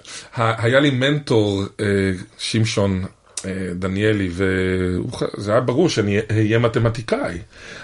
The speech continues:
אבל הרגשתי שאין לזה לב, חסר לב. אולי לא הייתי מתמטיקאי מספיק טוב, כי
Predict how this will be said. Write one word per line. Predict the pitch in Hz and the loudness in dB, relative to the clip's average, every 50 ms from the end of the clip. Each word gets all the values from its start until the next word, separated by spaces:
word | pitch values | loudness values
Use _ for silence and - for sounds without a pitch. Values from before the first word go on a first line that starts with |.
| - - | -12 -8
אבל | 101 110 | -6 -6
הרגשתי | 117 113 107 - 127 165 175 - - 165 | -6 -6 -6 -6 -6 -6 -4 -4 -2 -2
שאין | 160 - - - 139 139 - - 156 170 | -2 -2 -2 -2 -2 -2 0 0 0 0
לזה | 165 165 151 143 139 | 0 -2 0 0 0
לב, | 127 131 175 165 117 95 | 2 2 2 2 0 -2
חסר | - - 101 - - 147 135 | -4 -6 -6 -2 0 0 2
לב. | 123 131 143 135 110 90 | 2 2 2 2 0 0
אולי | 104 107 120 131 | 0 2 2 4
לא | 143 147 | 4 4
הייתי | 147 147 156 | 2 2 2
מתמטיקאי | 135 139 123 135 123 120 113 - 113 113 - 151 147 | 0 0 0 0 0 0 0 -2 -2 0 2 2 2
מספיק | 135 120 - - - 135 120 - | 2 -2 -4 -6 -6 -8 -8 -4
טוב, | - 196 208 180 113 98 | -2 0 2 2 2 0
כי | - 117 107 | 0 -2 -2